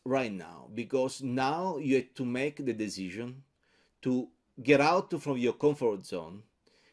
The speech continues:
and use different tools. The most critical step to show your great technology at the level, the power of your great technology, is decide to take the advantage,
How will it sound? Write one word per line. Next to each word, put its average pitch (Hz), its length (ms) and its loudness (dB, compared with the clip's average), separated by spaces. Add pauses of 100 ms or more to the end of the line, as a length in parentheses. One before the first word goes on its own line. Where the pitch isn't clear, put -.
(140)
and 139 160 0
use 147 600 0
different 123 600 -2
tools. - 460 -18 (540)
The 143 200 10
most 180 400 2
critical 175 380 4
step - 380 -8 (880)
to 156 340 2 (560)
show 226 400 6
your 160 340 8
great 151 560 4
technology 143 680 0
at 107 120 -2
the 127 120 2
level, 165 480 4
the 120 100 2
power 175 360 0
of 139 60 4
your 113 140 2
great 120 260 -2
technology, 117 680 -8 (400)
is 151 160 0
decide 135 1000 2 (560)
to 147 280 4 (240)
take 185 340 6
the 131 140 6
advantage, 143 640 0